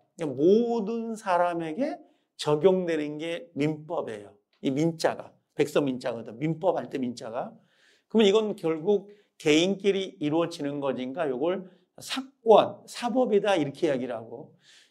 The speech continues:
여러분들, 우리가 공법 같은 거 배울 거예요. 내일 모레 공법을 배우는데, 공법은 공법이에요, 말 그대로. 국가와 수직 관계, 어, 국가와 개인 간의 관계고,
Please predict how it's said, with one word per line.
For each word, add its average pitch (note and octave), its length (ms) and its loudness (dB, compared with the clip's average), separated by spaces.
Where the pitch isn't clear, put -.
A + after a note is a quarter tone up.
여러분들, G#3+ 360 6
우리가 E3+ 680 0
공법 E3 500 0
같은 G#3+ 360 -4
거 F#3+ 160 -4
배울 D3+ 360 2
거예요. C3 400 -2
내일 C3+ 240 -2
모레 A#2+ 540 -6
공법을 D#3 500 -2
배우는데, C#3 680 -4
공법은 G3 920 2
공법이에요, D#3 680 0
말 C3+ 200 -6
그대로. A2+ 400 -8
국가와 F3 680 2
수직 - 380 -4
관계, A#2 420 -2
어, C3 200 -2
국가와 E3+ 520 0
개인 D3 280 -2
간의 D3+ 180 -2
관계고, C3 600 -2